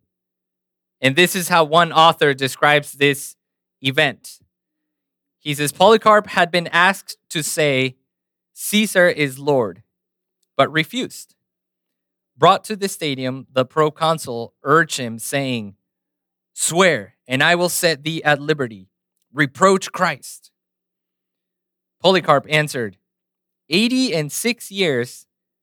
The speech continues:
have I served him, and he never did any injury. He never did me any injury.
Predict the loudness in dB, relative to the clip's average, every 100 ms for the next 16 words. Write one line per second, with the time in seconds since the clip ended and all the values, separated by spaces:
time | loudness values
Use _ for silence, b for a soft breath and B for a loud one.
0 | _ _ 2 2 2 2 2 2 -2 -14
1 | -16 _ _ _ _ _ _ _ _ -6
2 | -4 -4 -2 2 4 2 0 -2 -2 -4
3 | -2 -2 -4 -4 -6 -4 -8 -10 -16 _
4 | _ _ _ _ _ _ _ _ 0 2
5 | 2 2 2 2 -2 -6 -4 -6 -6 -8
6 | -10 -10 -14 -18